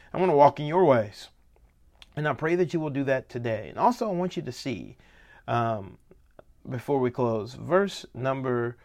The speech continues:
six, the second part of six, it says, "But Pilate answered, 'You take him and crucify him. As for me, I find no basis for a charge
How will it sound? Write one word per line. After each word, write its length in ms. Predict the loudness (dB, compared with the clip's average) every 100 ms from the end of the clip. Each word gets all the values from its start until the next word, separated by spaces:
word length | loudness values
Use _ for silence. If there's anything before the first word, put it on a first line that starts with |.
| _ _
six, 460 | -8 -6 -6 -10
the 120 | -14 -8
second 280 | -6 -6
part 140 | -2 -2
of 60 |
six, 180 | -2 -10
it 60 | -10
says, 200 | -10 -8
"But 240 | -6 -6
Pilate 420 | 0 4 4 4
answered, 440 | 0 -4 -6 -8 -10 -18 -20 _ _ -14
'You 480 | -6 -2 0 0 -2
take 320 | 0 0 0
him 320 | -4 -2 -2
and 160 | -6 -6
crucify 480 | -6 -6 -4 -2 -2
him. 180 | -2
As 220 | 0 0 0
for 160 | -6
me, 400 | -4 -4 -4 -4 -8 _ _ -16
I 80 | -14
find 340 | 0 2 2
no 160 | 2 0
basis 400 | 0 -4 -6 -10
for 180 | -6 -6
a 40 |
charge 520 | -6 -8 -8 -10 -16